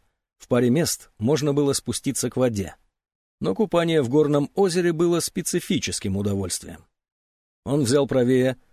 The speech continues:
остановился максимально близко к истоку тропы. Голубела вода в естественном бассейне. Столько в мире красот,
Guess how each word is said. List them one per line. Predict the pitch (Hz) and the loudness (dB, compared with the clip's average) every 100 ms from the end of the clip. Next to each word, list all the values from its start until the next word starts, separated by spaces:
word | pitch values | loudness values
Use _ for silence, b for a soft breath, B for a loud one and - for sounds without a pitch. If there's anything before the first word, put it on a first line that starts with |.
| _ | _
остановился | 123 - 120 123 165 160 147 | -6 -2 0 0 0 0 -2
максимально | 131 - 135 143 135 120 | -2 0 0 2 2 0
близко | 120 135 151 | 0 0 -2
к | 139 | -4
истоку | 127 - 107 110 | -4 -2 -4 -2
тропы. | 120 104 82 - _ _ _ _ _ _ | -2 -2 -8 -16 _ _ _ _ _ _
Голубела | - 101 117 131 175 165 | -12 -4 0 2 2 2
вода | 151 139 151 | 0 2 0
в | 131 | 0
естественном | 123 - 127 - 123 123 123 | -2 -2 -4 -2 -2 0 0
бассейне. | 123 120 - 120 113 92 80 - _ _ _ _ _ - | 0 0 0 0 0 -2 -6 -16 _ _ _ _ _ -8
Столько | - 190 202 - 160 | -4 0 0 0 -2
в | |
мире | 180 160 - | 0 0 0
красот, | 143 131 - 180 - | 0 0 0 0 -2